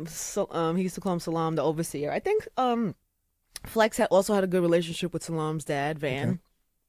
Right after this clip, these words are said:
Speaker 1: And Salam really just would be there to, like, hold Flex down. You know, he used to, like, ta-, write down all the songs he played to give him a lot. I think he was just, like,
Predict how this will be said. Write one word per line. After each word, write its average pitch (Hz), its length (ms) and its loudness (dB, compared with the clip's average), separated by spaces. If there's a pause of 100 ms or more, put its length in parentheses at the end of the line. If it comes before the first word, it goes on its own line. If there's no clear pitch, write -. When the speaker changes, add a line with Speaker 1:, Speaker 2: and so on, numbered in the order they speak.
(440)
Speaker 1:
And 208 80 -2
Salam 262 360 6
really 415 180 8
just 320 220 2
would 247 160 0
be 247 160 0
there 247 160 6
to, 226 80 4
like, 208 260 6 (920)
hold 214 240 6
Flex 233 280 4
down. 240 460 10 (600)
You 220 120 2
know, 214 120 4
he 214 120 4
used 233 260 0
to, 214 60 -4
like, 190 240 2
ta-, - 120 -2 (160)
write 185 300 6
down 226 200 8
all 214 140 8
the 208 60 2
songs 220 380 4
he 220 80 2
played 214 320 6
to 185 60 -2
give 208 160 4
him 214 140 2
a 208 60 4
lot. 196 280 10
I 233 40 10
think 453 200 4
he 466 80 -2
was 392 100 10
just, - 240 0
like, 220 400 6